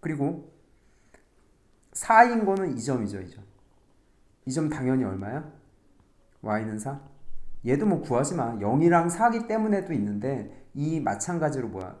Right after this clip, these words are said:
요 X는 이에 대해서 대칭이거든? 그치? 그래서 얘도 마찬가지로 뭐냐면 두 개를 합치면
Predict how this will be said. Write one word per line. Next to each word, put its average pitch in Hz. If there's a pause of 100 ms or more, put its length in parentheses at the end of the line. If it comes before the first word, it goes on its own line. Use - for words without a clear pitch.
요 131
X는 117
이에 127
대해서 117
대칭이거든? 104 (680)
그치? 170 (200)
그래서 151
얘도 127
마찬가지로 113
뭐냐면 101
두 120
개를 113
합치면 190